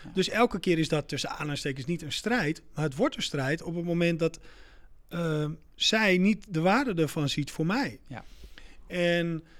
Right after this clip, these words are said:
Speaker 2: en, en nogmaals, dat is wederzijds. Tenminste in een leven waarin die realiteit en die afstemming een rol speelt.
Speaker 1: Ja. Ja, en dan is het inderdaad een,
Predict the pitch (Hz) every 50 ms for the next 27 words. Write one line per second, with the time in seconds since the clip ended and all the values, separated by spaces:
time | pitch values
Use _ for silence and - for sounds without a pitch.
0 | - - - - - - - - - 175 196 - - 202 202 220 269 262 - 196
1 | 165 160 147 180 180 175 147 143 160 165 160 147 139 - 220 226 170 131 117 -
2 | - - 151 147 160 180 190 175 - - 156 147 165 170 175 170 156 151 151 160
3 | 170 185 208 185 - - 139 131 135 160 170 143 143 156 156 156 151 156 156 156
4 | 156 156 151 151 143 - - - - - - - - 151 131 123 131 185 196 190
5 | 170 170 156 156 151 147 147 143 139 - 147 135 139 156 160 - - - 147 143
6 | 139 175 196 - 165 160 156 - - - - 160 147 135 135 135 143 165 220 277
7 | 262 - - - - - - - - - - - - - - 196 180 165 165 196
8 | 247 269 - - - 156 131 127 113 - - 95 - - - - - - - -
9 | - - - - - - - - - - - - - - - - - 131 120 117
10 | 110 101 98 - 113 110 107 110 107 104 110 107 - - 127 117 107 113 107 107
11 | 107 - 110 107 101 110